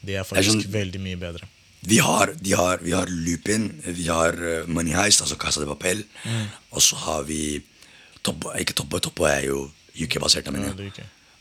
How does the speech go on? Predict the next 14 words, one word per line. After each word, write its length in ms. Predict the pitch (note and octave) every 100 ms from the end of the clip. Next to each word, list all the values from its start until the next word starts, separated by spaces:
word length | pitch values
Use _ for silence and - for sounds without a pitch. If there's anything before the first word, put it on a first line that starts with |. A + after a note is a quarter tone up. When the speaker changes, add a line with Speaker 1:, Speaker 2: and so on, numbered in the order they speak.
| -
Speaker 2:
Hva 140 | A2
mer 160 | G#2+ F#2
har 140 | E2+
vi? 100 | G2 - _ _ _ _ _ _ -
Vi 60 | G2+
har 60 |
de 120 | G#2+ G#2+
to, 280 | G#2+ A2+ -
og 100 | -
så 100 | -
har 40 | -
vi 60 |
en 60 | F3+
til. 280 | - F#3+